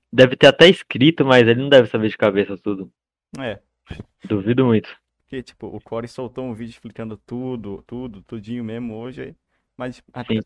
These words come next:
Speaker 2: a-, até eu fiquei, tipo, "Caralho, é, era tudo isso mesmo, eu não lembrava." <laughs>
Speaker 1: <laughs>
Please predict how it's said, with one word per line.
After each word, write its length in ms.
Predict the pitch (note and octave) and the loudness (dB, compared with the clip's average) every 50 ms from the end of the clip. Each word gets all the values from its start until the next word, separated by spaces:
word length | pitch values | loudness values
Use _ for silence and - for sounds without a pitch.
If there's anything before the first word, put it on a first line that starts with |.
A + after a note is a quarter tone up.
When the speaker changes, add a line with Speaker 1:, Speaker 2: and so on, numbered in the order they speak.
| _ - - | _ -16 -12
Speaker 2:
a-, 180 | - C3 B2 B2 | -8 -6 -6 -6
até 340 | B2 - - D3+ D#3 D3+ C#3 | -6 -8 -10 -10 -8 -6 -8
eu 120 | C#3 C3 | -8 -10
fiquei, 220 | - - - A#2+ | -12 -12 -14 -14
tipo, 200 | - - - C3 | -14 -16 -20 -20
"Caralho, 540 | - - B2 A#2+ A#2+ A2+ G#2+ A2 A#2+ A2+ G#2 | -18 -14 -12 -10 -8 -8 -8 -8 -8 -8 -10
é, 200 | F#2 - F#2+ F2 _ - | -10 -12 -12 -16 _ -12
era 220 | G#2+ A2 A#2+ A2+ | -10 -8 -8 -10
tudo 320 | - - A#2 B2+ B2 A#2 A2 | -10 -12 -16 -14 -14 -12 -14
isso 260 | A#2+ C3 - - A2 | -14 -14 -16 -18 -16
mesmo, 200 | G#2 A2 A#2 A2 | -14 -14 -14 -14
eu 40 | G#2 | -12
não 100 | G#2 A2 | -12 -14
lembrava." 420 | A#2+ - - G#2+ - A2 A2+ - - - _ _ | -14 -12 -12 -10 -10 -10 -10 -12 -14 -20 _ _
<laughs> 200 | - - - _ _ _ - | -20 -20 -20 _ _ _ -4
Speaker 1:
<laughs> 300 | C#3 A2+ - C3+ A#2+ - | -2 0 2 2 0 0